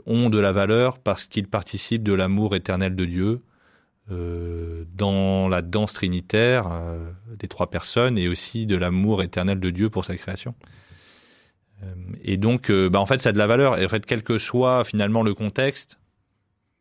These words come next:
quelle que soit à vue humaine la réussite ou pas de la transition écologique, eh ben, euh, il s'agit de tenir debout, euh, et de donner et de vivre,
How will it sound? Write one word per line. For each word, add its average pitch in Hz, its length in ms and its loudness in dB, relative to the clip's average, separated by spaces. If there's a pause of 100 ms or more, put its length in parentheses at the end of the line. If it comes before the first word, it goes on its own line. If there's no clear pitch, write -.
(340)
quelle 104 180 -2
que 104 160 0
soit 113 420 2
à 98 80 2
vue 101 180 0
humaine 113 420 2
la 95 140 2
réussite 107 560 -2
ou 98 120 -2
pas 110 240 2
de 101 80 2
la 92 100 2
transition 92 400 -4
écologique, 92 600 -4
eh 101 160 -4
ben, 113 340 2
euh, 95 80 2
il 104 120 0
s'agit 104 300 0
de 101 120 2
tenir 101 520 -2 (340)
debout, 107 420 0 (680)
euh, 90 720 -4
et 120 120 4
de 101 320 4
donner 117 540 2
et 110 60 2
de 101 100 2
vivre, 110 500 0